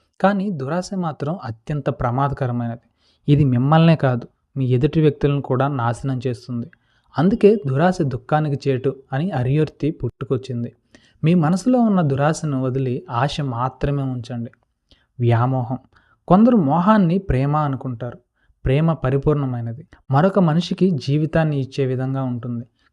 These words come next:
కానీ మోహం చాలా ప్రమాదకరమైనది. తన ప్రాణంతో పాటు ఎదుటివారి ప్రాణాన్ని కూడా తీసేది. ప్రేమ,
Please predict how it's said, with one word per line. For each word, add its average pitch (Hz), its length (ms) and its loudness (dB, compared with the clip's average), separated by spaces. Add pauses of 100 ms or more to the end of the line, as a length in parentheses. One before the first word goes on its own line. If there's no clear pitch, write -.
కానీ 135 240 2
మోహం 147 500 0 (160)
చాలా 127 280 2
ప్రమాదకరమైనది. 127 1000 -2 (380)
తన 135 160 0
ప్రాణంతో 160 580 2
పాటు 139 460 0
ఎదుటివారి 160 560 2
ప్రాణాన్ని 143 500 -2
కూడా 139 280 -2
తీసేది. 120 600 -6 (540)
ప్రేమ, 196 320 4